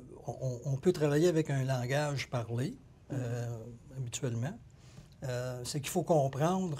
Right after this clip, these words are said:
Speaker 1: que elle n'entend pas tout. Même avec ses appareils, elle n'entend pas tout aussi bien que nous, nous pouvons l'en-, entendre. Donc, i-, on doit s'adapter.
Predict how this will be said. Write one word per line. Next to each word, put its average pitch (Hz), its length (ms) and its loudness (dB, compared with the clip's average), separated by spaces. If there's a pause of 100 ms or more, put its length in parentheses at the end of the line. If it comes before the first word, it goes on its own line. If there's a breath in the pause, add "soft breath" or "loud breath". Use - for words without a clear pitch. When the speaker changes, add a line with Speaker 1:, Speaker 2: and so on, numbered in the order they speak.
(120)
Speaker 1:
que 151 340 4 (920 loud breath)
elle 147 180 2
n'entend 139 440 2
pas 139 200 2
tout. 160 280 -4 (100)
Même 165 160 2
avec 147 200 4
ses 139 200 -2
appareils, 143 480 0
elle 127 120 0
n'entend 127 380 -2
pas 117 220 -2
tout 156 280 -8 (960 loud breath)
aussi - 280 -2
bien 151 240 2
que 151 100 -4 (220)
nous, 147 260 2
nous 147 180 2
pouvons 139 220 -2
l'en-, 131 400 0
entendre. 123 420 -6 (440 loud breath)
Donc, 156 260 4
i-, 135 300 -4
on 143 160 0
doit 165 180 8
s'adapter. 156 640 2